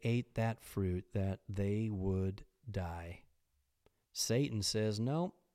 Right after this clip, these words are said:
that's not gonna happen. You're not gonna die." You're gonna hear this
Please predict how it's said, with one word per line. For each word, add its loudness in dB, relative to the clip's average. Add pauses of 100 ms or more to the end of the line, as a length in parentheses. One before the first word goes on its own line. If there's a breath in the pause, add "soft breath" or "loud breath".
(480)
that's -2
not 0
gonna 2
happen. 2
You're 2
not 2
gonna 0
die." 0 (1200 soft breath)
You're 4
gonna 4
hear 2
this 2